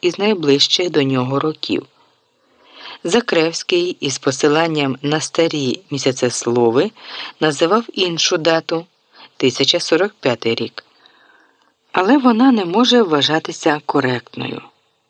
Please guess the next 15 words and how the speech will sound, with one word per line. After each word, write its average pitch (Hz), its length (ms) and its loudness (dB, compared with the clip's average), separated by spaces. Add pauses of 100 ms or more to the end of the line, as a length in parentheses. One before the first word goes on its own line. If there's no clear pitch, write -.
(300)
Храм 143 460 0
освячував 135 840 -2
митрополит 131 800 -2
Іларіон, 131 680 -2 (480)
а - 140 -2
це 175 180 0
могло 240 320 4
статися 151 580 -2
лише 185 360 2
після 139 380 -2
його 123 360 2
обрання 117 640 0 (480)
на 131 120 0
Київську 127 580 -2
кафедру 185 580 0